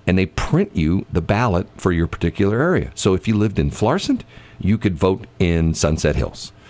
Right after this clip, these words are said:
And if you lived in, you know, wherever, if you lived in, you know, um, um, Chesterfield, you could vote in Clayton. And because you can be, so the idea being is that some people complain about, "Well, you know, I, I,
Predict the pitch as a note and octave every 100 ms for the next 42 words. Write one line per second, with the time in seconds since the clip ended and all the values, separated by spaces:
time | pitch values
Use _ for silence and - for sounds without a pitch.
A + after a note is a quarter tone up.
0 | - - - D#2+ D2 D2 C#2+ - D2 D#2
1 | C#2 C#2 D2 C#2+ C#2+ C#2 C2+ C#2+ F#2 C2+
2 | D2+ E2+ A#2 C2 B1+ C#2 C#2 D2 C#2+ D2
3 | C#2+ C#2 C2+ C2 C#2 E2+ C2+ C2+ C2+ C2+
4 | B1+ B1 B1 A#1 - B1+ B1 A#1+ A#1 C#2
5 | - - G2+ - A2+ B2+ D#3 - - -
6 | - E2 - E2+ C#2+ E2+ G#2+ - - A2+
7 | C3+ - A#3+ - - - - - - -
8 | - F#2+ F2+ E2+ - G#2 E2 A#2 B2 G2+
9 | G2 - A2+ G2+ - G#2 G2 F2+ A#2 G3
10 | C#3+ D2+ D2+ - D2 F2 - D2+ D2+ -
11 | - F#2 G#2 F2+ E2 - E2 E2+ E2 D2+
12 | F#2+ G2 G2+ G#2+ G#2 G#2 - - F#2 F#2+
13 | F#2+ F#2 F#2+ F2+ - F2 E2 - - -
14 | F2+ F2+